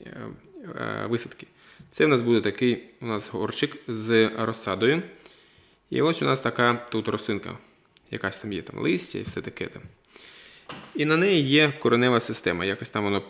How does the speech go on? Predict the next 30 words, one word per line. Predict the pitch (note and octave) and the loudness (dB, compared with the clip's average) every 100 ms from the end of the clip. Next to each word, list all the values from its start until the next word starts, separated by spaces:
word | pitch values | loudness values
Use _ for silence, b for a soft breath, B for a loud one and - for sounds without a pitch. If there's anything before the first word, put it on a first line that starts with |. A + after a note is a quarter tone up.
| - - - | -18 -18 -14
за-, | A#2 G#2 - - | -4 -4 -2 -6
запитано. | A2 A2 A2 A2+ F#2+ F#2 - | 0 2 4 4 2 -2 -6
Ну, | A2 B2+ D#3 | 0 2 4
він | C3 E3 E3 | 4 2 -2
всередині | - - A#2 A#2 C3 A#2 | -10 0 4 6 6 4
в | - | 0
стаканчику | - - - G#2+ - C3+ - G#2+ | -10 -14 -2 0 2 2 2 -4
тут | G2+ | -2
корінь | - A2+ G#2 - | 4 4 4 -2
розвивається. | G#2+ A2+ A2+ A2+ G#2 E2+ E2+ - - B B B B - | 4 6 6 4 0 -2 -6 -14 -18 B B B B -4
Коли | - C3 | 4 6
ми | F#3+ | 6
висаджуємо | F#3 F3+ B2 A#2 A2+ G#2 G#2 | 2 2 4 4 4 4 4
в | G2 | 2
гру-, | A#2 A#2 A#2+ | 4 4 2
в | A2 | 0
ґрунт, | A#2 G#2 A#2+ - - _ _ _ _ - - _ _ _ - - | 4 4 2 -4 -18 _ _ _ _ -20 -20 _ _ _ -18 -4
я | G#2 G#2 | 2 4
раджу | G#2 G2 | 4 4
вис-, | F#2+ - | 0 -4
вис-, | A2+ G#2+ - | -6 -6 -6
висаджувати | A#2 - A2 G2+ F2+ G#2+ | -8 0 2 2 -4 -4
в, | A2 B2 | -2 -2
в | A#2+ A#2 | 0 2
рівень | G2+ G2+ A#2 - | 2 2 -2 -2
з, | B2+ A#2 A#2 - B2 | -2 0 0 2 2
з | B2 | 2
ґрунтом, | C3+ B2+ A#2 G#2+ | 0 2 0 2
не | A2 | 0
присипати | A#2 - G#2+ F2+ - A#2 | -2 -2 -2 -2 -4 -6